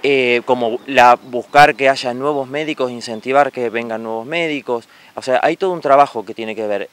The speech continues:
Em, uno de los, yo creo que así como está la posibilidad de lo, del trabajo en conjunto público y privado. Por ejemplo, hoy justamente hablé con el doctor Jorge Isaac, que es, em,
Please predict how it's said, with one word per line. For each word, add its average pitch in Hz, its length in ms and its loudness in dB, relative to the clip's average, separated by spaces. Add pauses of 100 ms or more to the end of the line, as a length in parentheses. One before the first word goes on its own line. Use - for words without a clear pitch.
Em, 104 560 -10 (460)
uno 180 260 -4
de 160 100 -2
los, 120 840 2
yo 143 120 -2
creo 170 160 -2
que 123 240 -2 (220)
así 127 240 -2
como 131 380 0 (280)
está 117 220 -4
la 147 100 0
posibilidad 127 640 0
de 113 100 -4
lo, 107 320 -6 (240)
del 113 240 -10
trabajo 147 320 2
en 143 60 -6
conjunto 147 680 -6 (680)
público 156 380 -4
y 139 40 -4
privado. 107 480 4 (760)
Por 123 100 4
ejemplo, 160 640 2 (640)
hoy 170 260 4
justamente 156 640 0
hablé 139 180 2
con 135 160 0
el 123 100 -2
doctor 127 360 0
Jorge 139 340 0
Isaac, 180 320 2 (540)
que 139 140 2
es, 131 120 -4
em, 107 1040 0